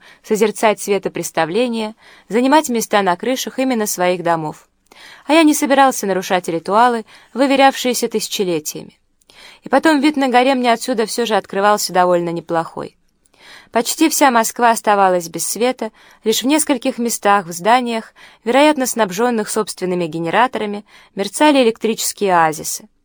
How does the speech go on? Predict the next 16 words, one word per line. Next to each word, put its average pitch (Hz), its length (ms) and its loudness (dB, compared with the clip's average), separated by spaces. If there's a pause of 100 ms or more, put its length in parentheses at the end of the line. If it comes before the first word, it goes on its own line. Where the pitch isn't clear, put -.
(600)
Вязкий 311 360 2
мрак 302 260 4
лениво 262 380 0
омывал 233 380 2
тяжелые 202 460 -2
глыбы 185 340 0
арбатских 175 520 -2
домов, 160 480 -6 (380)
неспешно 269 500 0
тек 254 320 0
по 214 120 2
мертвому 208 520 -4
руслу 208 420 -4 (360)
искореженного 233 720 2
Садового 185 540 0
кольца, 165 580 -4